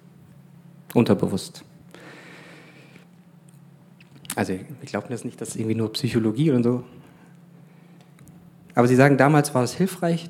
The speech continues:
damals hatte man nicht mehr zur Verfügung und hat diese Mechanismen gebraucht. Aber das ist ja, da bin ich jetzt überall drüber.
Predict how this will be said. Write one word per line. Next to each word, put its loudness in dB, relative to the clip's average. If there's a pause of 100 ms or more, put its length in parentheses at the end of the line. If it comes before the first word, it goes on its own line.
damals -8
hatte -2
man 6
nicht 0
mehr 2
zur -6
Verfügung -6 (440)
und -2
hat -10
diese -2
Mechanismen 2 (920)
gebraucht. 4 (1200)
Aber 2
das -4
ist -4
ja, -6
da 0
bin 4
ich 2
jetzt -2
überall 0
drüber. -2